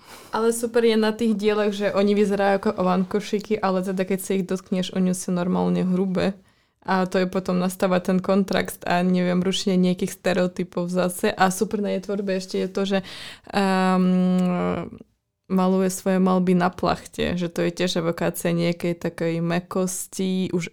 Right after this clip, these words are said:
a niek podvedome. Proste si ten divák všimne, že to je nejaká taká látka, ktorá je dosť tenká a, a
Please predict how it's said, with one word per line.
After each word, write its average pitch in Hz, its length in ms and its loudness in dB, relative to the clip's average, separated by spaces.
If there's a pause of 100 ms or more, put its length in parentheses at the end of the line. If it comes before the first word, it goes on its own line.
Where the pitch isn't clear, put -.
(140)
a 175 100 -2
niek 175 380 0
podvedome. 160 720 0
Proste 170 320 -6
si 165 160 -4
ten 165 240 -2
divák 175 240 -2
všimne, 170 400 -6
že 170 160 -8
to 175 160 -6
je - 20 -2
nejaká 170 320 -4
taká 175 300 -4
látka, 170 320 -4
ktorá 185 340 -4
je - 60 -12 (320)
dosť 175 320 -2
tenká 185 560 0 (240)
a, 170 500 -2 (380)
a 185 100 2